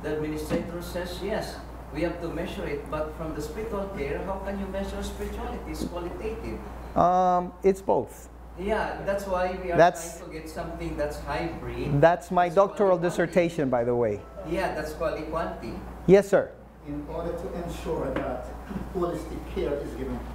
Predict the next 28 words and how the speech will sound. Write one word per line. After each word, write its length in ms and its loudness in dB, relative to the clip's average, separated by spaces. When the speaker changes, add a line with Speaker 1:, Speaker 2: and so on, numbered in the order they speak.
Speaker 2:
Huh. 160 8
Speaker 3:
speaking 320 -10
in 80 -10
terms 220 -2
of 180 -4
from 400 -2
a 200 -2
long-term 560 -2
care 180 0
home, 260 -2
um, 380 -2
it 140 -6
is 240 2
required 500 -2
that 160 -4
you 240 -2
record 440 -2
all 420 0
your 360 0
interactions. 640 -4
And 60 10
Speaker 2:
Mm-hmm. 160 4
Speaker 3:
so 220 -4
if 140 -2
you 140 0
do, 440 0
um, 440 -2
physical 340 0